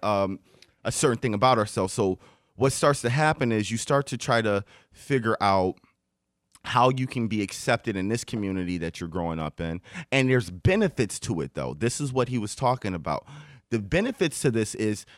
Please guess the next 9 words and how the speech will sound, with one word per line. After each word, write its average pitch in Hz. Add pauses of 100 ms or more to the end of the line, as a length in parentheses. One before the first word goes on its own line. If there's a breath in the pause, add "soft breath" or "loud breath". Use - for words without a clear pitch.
(120)
this 156
man 160
could 110
go 147
to 151
these 117
other 113
places 98 (260 soft breath)
and 104